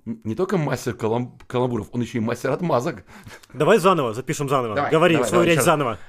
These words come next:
Speaker 1: Э, короче, ты даже не знаешь, кто рядом со мной сидит. Это Паша, диджей из Кафельников. Он настолько мастер каламбуров, что он из каждого <laughs> слова щас. Итак, э, скажи любое слово.
Speaker 2: Слово «микрофон».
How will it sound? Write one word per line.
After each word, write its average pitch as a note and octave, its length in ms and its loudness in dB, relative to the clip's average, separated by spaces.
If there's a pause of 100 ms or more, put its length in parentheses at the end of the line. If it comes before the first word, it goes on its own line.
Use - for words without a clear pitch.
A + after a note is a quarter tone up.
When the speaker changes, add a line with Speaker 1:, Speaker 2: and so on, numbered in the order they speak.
Speaker 1:
Э, C3+ 100 2 (540)
короче, - 320 0
ты F3 320 -6
даже D3 280 2
не D3 120 -2
знаешь, C#3+ 340 -2
кто - 160 -2
рядом A#2+ 180 0
со G#2 120 -10
мной G2+ 100 -8
сидит. F#2+ 380 -12
Это F3+ 240 0
Паша, A2 580 -6
диджей G#2+ 300 -4
из F3+ 100 -8
Кафельников. E2+ 460 -6 (240)
Он C#3 120 0
настолько F3 360 -2
мастер B2+ 360 -2
каламбуров, A#2+ 600 -2 (100)
что D3 120 -4
он D3+ 100 0
из D#3 60 2
каждого G3+ 300 2
<laughs> - 100 -6
слова E3+ 340 4 (280)
щас. G3 220 0 (800)
Итак, E3 380 0 (200)
э, A2 220 -2
скажи A#3+ 300 2
любое C3 240 4
слово. F#2 360 0 (480)
Speaker 2:
Слово F#3 1120 4
«микрофон». G#3+ 720 4